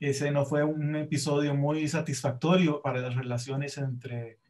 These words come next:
entre el continente y África. Lo que podría llamarse una primera, eh,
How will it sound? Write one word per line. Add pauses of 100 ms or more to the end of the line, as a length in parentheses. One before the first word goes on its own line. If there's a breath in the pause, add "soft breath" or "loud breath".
(280)
entre
el
continente
y
África. (500 loud breath)
Lo
que
podría
llamarse
una
primera,
eh,